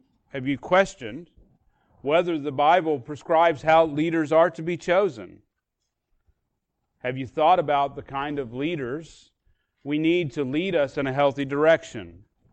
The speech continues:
I would submit to you that the identification of church leadership, church leaders, is among the most important tasks of the church. Today, many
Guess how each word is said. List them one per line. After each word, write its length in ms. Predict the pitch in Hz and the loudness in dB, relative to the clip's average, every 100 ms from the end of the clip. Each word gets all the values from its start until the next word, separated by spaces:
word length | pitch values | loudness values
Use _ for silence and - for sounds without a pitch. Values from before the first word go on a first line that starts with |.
| _ _ _ _ _ _ _ - | _ _ _ _ _ _ _ -8
I 100 | 117 | -4
would 160 | 139 107 | -4 -6
submit 400 | 123 117 151 - | -10 -6 -6 -8
to 100 | 113 | -12
you 260 | 101 123 | -12 -10
that 400 | 127 117 110 _ _ _ _ - | -6 -4 -6 _ _ _ _ -6
the 140 | 127 | -2
identification 1080 | 127 120 170 170 147 - 151 175 - 143 117 | -2 -2 -2 -2 -6 -2 0 0 -2 -8 -8
of 300 | 110 123 123 | -4 -4 -4
church 540 | - 170 165 - - - - | -6 -2 -2 -4 -20 -20 -18
leadership, 800 | 120 151 190 156 - 110 98 131 | -8 -6 -4 -6 -8 -10 -10 -10
church 320 | - 143 - | -6 -6 -6
leaders, 760 | 113 123 160 123 104 139 139 _ _ _ _ _ - | -10 -6 -4 -4 -4 -8 -12 _ _ _ _ _ -4
is 360 | 151 175 143 - | 0 0 -2 -6
among 500 | 147 151 170 208 165 | -6 0 2 2 2
the 100 | 160 | 0
most 380 | 160 165 - - | 4 2 2 -12
important 720 | - 156 151 - 175 180 143 | -8 -8 -6 -2 0 0 -2
tasks 640 | 165 165 156 139 - _ - | 2 6 6 4 -4 _ -12
of 220 | 143 143 | -4 -4
the 80 | 127 | -4
church. 800 | - 165 143 101 _ _ - _ _ _ _ _ _ _ _ _ _ | -8 -4 -4 -4 _ _ -20 _ _ _ _ _ _ _ _ _ _
Today, 360 | 120 131 151 147 | -4 0 0 0
many 420 | 131 143 139 | -2 -4 -6